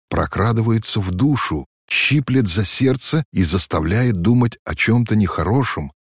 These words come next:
тяжёлом и мрачном, как никогда. Семён Аникеевич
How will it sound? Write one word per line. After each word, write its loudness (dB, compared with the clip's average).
тяжёлом 0
и 0
мрачном, 0
как -6
никогда. -4
Семён 4
Аникеевич 2